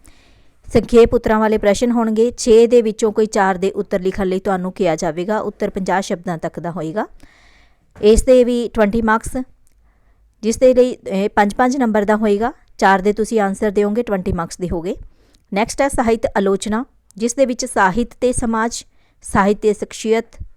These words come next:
ਸਾਹਿਤ ਤੇ ਸ਼ੈਲੀ, ਸਾਹਿਤ ਤੇ ਮਨੋਵਿਗਿਆਨ, ਸਾਹਿਤ ਤੇ ਵਿਗਿਆਨ, ਦੋ ਪ੍ਰਸ਼ਨ ਪੁੱਛੇ ਜਾਣਗੇ, ਇੱਕ ਦਾ ਤੁਸੀਂ ਆਨਸਰ ਦੇਣਾ ਹੈ ਟੈਨ ਮਾਰਕਸ ਦਾ। ਉਸ ਤੋਂ ਬਾਅਦ ਹੈ ਉਪਭਾਸ਼ਾ ਵਿਗਿਆਨ,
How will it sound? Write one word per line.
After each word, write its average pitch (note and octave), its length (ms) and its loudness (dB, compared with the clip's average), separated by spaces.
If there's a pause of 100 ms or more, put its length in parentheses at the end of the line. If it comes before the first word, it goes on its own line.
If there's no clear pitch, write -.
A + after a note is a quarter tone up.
(140)
ਸਾਹਿਤ G3+ 280 2
ਤੇ G#3+ 100 0
ਸ਼ੈਲੀ, G3 460 -2 (340)
ਸਾਹਿਤ G#3+ 440 0
ਤੇ A3+ 100 2
ਮਨੋਵਿਗਿਆਨ, F#3+ 640 -2 (320)
ਸਾਹਿਤ G#3+ 360 0
ਤੇ A3 140 2
ਵਿਗਿਆਨ, E3 440 -6 (340)
ਦੋ G#3+ 160 2
ਪ੍ਰਸ਼ਨ G#3+ 340 -2
ਪੁੱਛੇ A3 320 -6
ਜਾਣਗੇ, G3+ 360 -6
ਇੱਕ G#3 320 -8
ਦਾ F#3 100 -4
ਤੁਸੀਂ G3 280 -6
ਆਨਸਰ F3+ 300 -4
ਦੇਣਾ F#3+ 280 -6
ਹੈ A#3+ 120 -8 (420)
ਟੈਨ F#3 200 0
ਮਾਰਕਸ G3+ 260 -2
ਦਾ। A#3+ 120 -2 (640)
ਉਸ A#3 160 0
ਤੋਂ D4 120 2
ਬਾਅਦ B3 220 4
ਹੈ C4+ 80 2
ਉਪਭਾਸ਼ਾ A#3+ 580 0
ਵਿਗਿਆਨ, A3 420 0